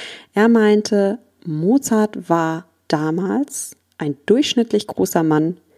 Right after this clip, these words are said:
und Mozart war damals eins einundfünfzig groß. Ja, das liegt einfach daran, dass die Menschen damals nicht gut genährt waren. Und wir heute, wir heute, die wir in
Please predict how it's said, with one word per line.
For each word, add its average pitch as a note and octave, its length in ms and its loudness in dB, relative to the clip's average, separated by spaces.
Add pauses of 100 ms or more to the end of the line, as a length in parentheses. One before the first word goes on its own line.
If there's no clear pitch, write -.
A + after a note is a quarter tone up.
(380)
und E3 140 -2
Mozart G3 400 0
war E3+ 80 0
damals D#3 640 -2
eins E3+ 480 -2
einundfünfzig - 1040 -6
groß. - 520 -10 (1200)
Ja, G3 220 0 (500)
das - 240 -8
liegt G#3 140 -6
einfach F3+ 320 0
daran, G3+ 480 2 (140)
dass - 180 -8
die - 160 -10
Menschen F#3 400 -4
damals G3+ 500 -2 (440)
nicht A3+ 320 0
gut A#3+ 200 -2
genährt B3 460 0
waren. - 240 -4 (1500)
Und F#3 240 -2
wir C#4 380 0
heute, B3 560 0 (920)
wir G#3+ 280 2
heute, G3 240 2
die E3 100 -2
wir E3+ 120 -2
in E3 180 -2